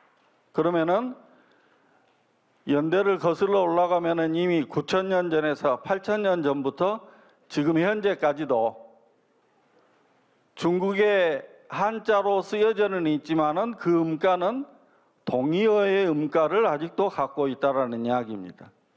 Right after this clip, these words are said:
이 정도 되면은 연대, 그다음에 지리적 공간, 그다음에 언어가 동이어를 사용하는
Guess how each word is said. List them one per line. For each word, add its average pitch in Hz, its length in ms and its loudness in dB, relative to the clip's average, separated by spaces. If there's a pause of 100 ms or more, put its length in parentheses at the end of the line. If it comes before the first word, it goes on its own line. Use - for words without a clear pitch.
(1000)
이 151 100 0
정도 185 300 2
되면은 165 640 0 (1400)
연대, 151 680 0 (760)
그다음에 139 460 0
지리적 185 540 0
공간, 165 640 -2 (840)
그다음에 185 300 0
언어가 160 560 0 (3250)
동이어를 196 1800 -2
사용하는 170 1080 -2